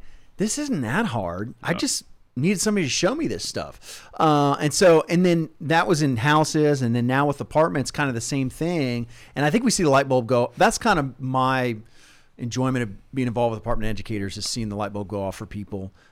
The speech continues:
Speaker 1: Not that it's easy, but it's doable, and it's a
Speaker 2: Yes.
Speaker 1: roadmap that is not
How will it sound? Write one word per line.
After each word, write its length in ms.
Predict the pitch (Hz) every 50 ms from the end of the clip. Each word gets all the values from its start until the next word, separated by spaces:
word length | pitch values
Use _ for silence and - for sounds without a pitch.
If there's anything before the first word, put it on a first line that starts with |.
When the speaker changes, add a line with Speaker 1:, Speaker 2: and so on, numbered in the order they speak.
| _ -
Speaker 1:
Not 280 | 135 160 185 208 196
that 100 | 185 135
it's 180 | 120 110 - - -
easy, 360 | 131 131 139 131 135 165 160
but 220 | 135 131 123 117
it's 220 | 123 139 - - -
doable, 440 | - - 151 175 175 135 139 - 143
and 120 | 139 131 131
it's 200 | 120 - - 135
a 20 |
Speaker 2:
Yes. 80 | 123 131
Speaker 1:
roadmap 580 | 180 214 202 180 165 160 151 143 135 - 123 113
that 280 | 120 120 117 117 117 -
is 340 | 120 120 117 117 113 104 98
not 540 | 113 117 123 135 156 170 156 131 120 110 -